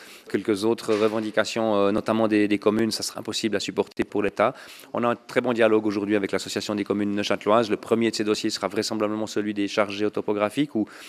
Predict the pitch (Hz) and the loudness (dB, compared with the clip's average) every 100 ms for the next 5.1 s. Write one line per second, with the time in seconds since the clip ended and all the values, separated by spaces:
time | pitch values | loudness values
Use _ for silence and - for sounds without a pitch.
0 | - - - 104 107 110 107 98 98 98 | -18 -8 -2 4 8 8 8 6 4 2
1 | 95 - 113 110 120 110 104 107 107 101 | -2 0 2 4 4 4 4 2 -2 -2
2 | 113 110 107 104 107 107 110 101 110 98 | -4 -2 -4 -4 -2 -2 -2 0 0 0
3 | 101 104 104 - 104 101 98 95 - 98 | 0 -2 -4 -4 -2 0 0 0 0 -2
4 | 98 101 110 135 - - - - - - | 0 2 2 -2 -8 -18 -20 -14 -12 -10